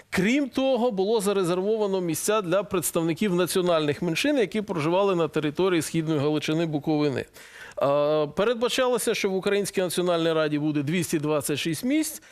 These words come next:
сто шістдесят посядуть українці, а решта, шістдесят шість місць, буде зарезервовано за представниками національних меншин. Поляки — тридцять три, євреї — двадцять сім, німці — шість.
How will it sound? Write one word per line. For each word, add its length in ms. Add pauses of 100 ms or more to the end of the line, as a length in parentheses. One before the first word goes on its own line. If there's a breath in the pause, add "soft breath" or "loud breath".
(160 loud breath)
сто 260
шістдесят 640
посядуть 500
українці, 640
а 120
решта, 960
шістдесят 680
шість 300
місць, 260 (200 loud breath)
буде 240
зарезервовано 720
за 140
представниками 720
національних 680
меншин. 360
Поляки — 440
тридцять 420
три, 200
євреї — 360
двадцять 320
сім, 180
німці — 380
шість. 340